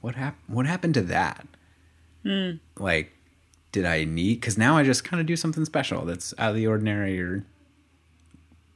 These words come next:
Speaker 1: something that I really enjoy, that I don't get to do all the time.
Speaker 2: Yeah. You know, it's very interesting. I remember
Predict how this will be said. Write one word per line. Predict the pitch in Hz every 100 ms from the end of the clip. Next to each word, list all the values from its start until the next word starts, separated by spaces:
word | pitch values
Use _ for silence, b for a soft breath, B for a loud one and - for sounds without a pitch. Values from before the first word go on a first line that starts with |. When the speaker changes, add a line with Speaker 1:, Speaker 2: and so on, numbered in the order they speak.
| -
Speaker 1:
something | 117 110
that | 110
I | 98
really | 95 95 90
enjoy, | 85 85 - - - -
that | -
I | 92
don't | 92 90 -
get | 101
to | 87
do | 87
all | 76 64
the |
time. | - - 117 - _ _ _ _ -
Speaker 2:
Yeah. | 208 196 139 - _ _ _ _ _ B B B B B B B B B B B B B _ _ _ _ _ _ _ _ - _ -
You | 320
know, | 508 554
it's | -
very | - 359 294
interesting. | 254 240 214 160 127 76 - _ _ _ -
I | 233 180 208 320 339 349 - - _ _ _ _ _ _ _ _ _ _ _ _ _ _ _ _ _ _ _ _ _ _ _ _ _ _ _ _
remember | 202 208 214 220 226 226 240 233 226 220 214